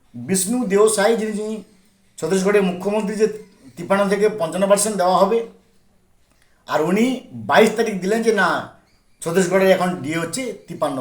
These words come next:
পার্সেন্ট। তাহলে এই যে ডেলিবারেটলি একটা ফেক এবং ফ্যাব্রিকেটেড তথ্য দেওয়া, যেটা কিন্তু সুপ্রিম কোর্ট কোনোভাবেই ভালো চোখে দেখবে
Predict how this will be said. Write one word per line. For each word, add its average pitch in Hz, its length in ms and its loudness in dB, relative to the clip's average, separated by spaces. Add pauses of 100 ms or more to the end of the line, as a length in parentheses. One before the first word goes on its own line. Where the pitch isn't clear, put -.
পার্সেন্ট। 113 320 -14 (400)
তাহলে 185 180 -4
এই 202 80 2
যে 220 60 2 (200)
ডেলিবারেটলি 247 840 2
একটা 240 140 -2 (180)
ফেক 262 240 0 (120)
এবং 226 120 0 (180)
ফ্যাব্রিকেটেড 226 520 2 (100)
তথ্য 208 160 -4 (140)
দেওয়া, 160 180 2 (600)
যেটা 160 200 0
কিন্তু 196 220 0
সুপ্রিম 190 340 -4
কোর্ট 208 140 2 (140)
কোনোভাবেই 185 500 2 (640)
ভালো 135 340 -4 (120)
চোখে 165 260 -4
দেখবে 131 240 -4